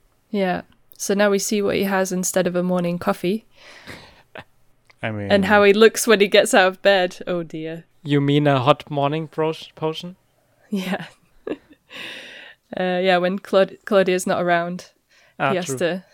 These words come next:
Speaker 1: he has to get a bit of butterfly action in. <laughs> Creepy Viren.
Speaker 2: I'm just curious what it is that he did.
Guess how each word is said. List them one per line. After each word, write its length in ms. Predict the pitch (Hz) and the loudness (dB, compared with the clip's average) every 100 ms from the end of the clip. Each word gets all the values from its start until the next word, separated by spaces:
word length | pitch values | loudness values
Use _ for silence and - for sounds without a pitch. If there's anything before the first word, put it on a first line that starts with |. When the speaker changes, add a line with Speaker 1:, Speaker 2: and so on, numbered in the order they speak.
| _ _ _ _ _ _ - | _ _ _ _ _ _ -20
Speaker 1:
he 120 | _ | _
has 120 | 190 185 | -4 -4
to 80 | 185 | -4
get 160 | 180 | -2
a 20 | |
bit 160 | - 185 | -2 -4
of 120 | 175 - | -2 -2
butterfly 420 | - 190 180 175 | -2 -2 -2 -2
action 400 | 165 - - 170 | -2 -6 -10 -8
in. 200 | 170 175 _ _ _ _ _ | -10 -12 _ _ _ _ _
<laughs> 80 | - - - - - - - _ _ _ _ _ - - - 254 - - 254 - - _ _ _ - - - _ - - - 330 254 | -16 -14 -12 -14 -16 -20 -20 _ _ _ _ _ -4 -4 -4 -8 -6 -8 -6 -8 -8 _ _ _ -20 -20 -20 _ -16 -12 -10 -10 -14
Creepy 460 | - - 160 - 156 | -8 -8 -6 -8 -8
Viren. 480 | 160 160 160 165 170 _ - - - | -8 -6 -6 -8 -12 _ -20 -20 -2
Speaker 2:
I'm 120 | 151 | 0
just 200 | 185 160 | 0 -4
curious 380 | - 131 113 98 | -4 -2 -2 -4
what 140 | 110 | -4
it 100 | 104 | -4
is 180 | 104 98 | -4 -6
that 100 | 107 | -6
he 100 | 95 | -8
did. 440 | 85 95 95 82 | -4 -4 -4 -8